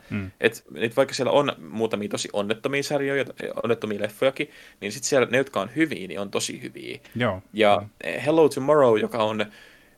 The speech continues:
Speaker 2: ehkä lähinnä, mitä on nähty, niin, niin Falloutin, ennen Falloutin sitä, kun, ennen kuin Falloutin maailma tuhoutuu.
Speaker 1: Okei.
Speaker 2: Ja on se, on se feikki viisikymmentä-luku, tiedätkö, että missä, niinku,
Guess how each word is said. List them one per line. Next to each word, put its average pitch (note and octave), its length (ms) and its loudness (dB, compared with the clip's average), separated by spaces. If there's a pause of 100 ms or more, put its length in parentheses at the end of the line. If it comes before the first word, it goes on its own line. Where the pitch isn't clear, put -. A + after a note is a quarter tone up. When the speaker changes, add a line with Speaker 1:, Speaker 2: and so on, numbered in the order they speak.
(520)
Speaker 2:
ehkä D#3 320 0
lähinnä, D#3+ 680 0
mitä A#2 220 4
on A#2 160 2
nähty, B2 500 -2 (180)
niin, G#2 240 -2
niin G#2 300 -4
Falloutin, G2+ 1000 0 (520)
ennen B2+ 420 2
Falloutin G#2+ 720 2
sitä, - 360 -2
kun, - 260 -6
ennen D3+ 340 0
kuin C3+ 100 -4
Falloutin B2 440 4
maailma G#2+ 300 2
tuhoutuu. - 760 -4 (460)
Speaker 1:
Okei. C#3 180 0
Speaker 2:
Ja G#2+ 160 4
on A2 140 2
se, A2 180 2 (160)
on A#2 100 2
se A#2+ 120 -6
feikki A#2+ 540 0
viisikymmentä-luku, - 640 -4
tiedätkö, F2 360 -2
että G2 140 -6
missä, G#2 220 -6
niinku, G2 320 -6